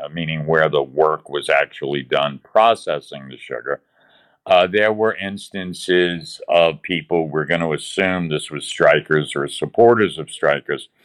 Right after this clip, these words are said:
who fired on those sugar houses. And I might add, the workers were primarily black, so you had black strikers firing on black workers. But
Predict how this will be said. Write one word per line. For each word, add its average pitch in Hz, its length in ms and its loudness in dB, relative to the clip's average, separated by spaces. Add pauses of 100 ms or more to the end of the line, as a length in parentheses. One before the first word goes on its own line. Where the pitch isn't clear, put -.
(500)
who 113 200 2
fired 110 680 4
on 80 320 -4
those 73 240 -6
sugar 67 400 -6
houses. - 520 -12
And 117 140 0
I 127 80 4
might 117 300 2
add, 113 280 2
the 92 80 -8
workers 87 600 -4
were 78 220 -6
primarily 78 640 -4
black, 98 560 2 (460)
so - 240 0
you 82 400 -4
had 78 260 0
black 85 320 2
strikers 85 760 -2
firing 80 640 0
on 71 320 -8
black 69 380 0
workers. - 640 0 (880)
But 127 360 6